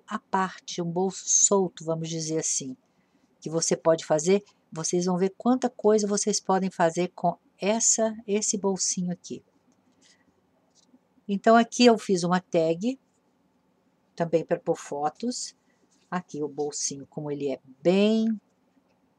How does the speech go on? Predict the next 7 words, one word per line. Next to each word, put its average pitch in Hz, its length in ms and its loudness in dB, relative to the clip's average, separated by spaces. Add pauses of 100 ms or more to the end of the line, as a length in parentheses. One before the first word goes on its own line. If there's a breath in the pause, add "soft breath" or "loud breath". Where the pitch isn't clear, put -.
(580)
espaçoso. 165 1000 -2 (1900)
E 220 120 0
esse 233 200 0
bolsinho, 226 600 2
ele 233 320 4
entra 226 340 0
aqui 220 500 -4